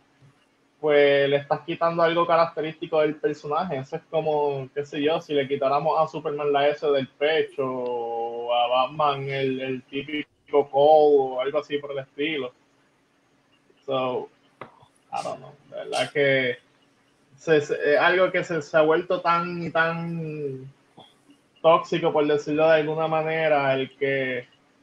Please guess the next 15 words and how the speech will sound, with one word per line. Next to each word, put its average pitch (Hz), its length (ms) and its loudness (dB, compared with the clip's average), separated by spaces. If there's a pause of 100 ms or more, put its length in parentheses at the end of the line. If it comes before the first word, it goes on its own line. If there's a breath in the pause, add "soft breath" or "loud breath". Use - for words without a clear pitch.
(540)
todo 143 360 6
tenga 160 320 2
que 160 140 -2
ser 156 280 2
algo, 156 400 4
un 151 260 2
asunto 151 720 -2
de, 143 360 6
de 135 320 -2
piel 151 840 2
o 127 480 0
de 120 480 -8 (360)
lo 123 140 -6
que 139 160 -2
sea. 160 460 0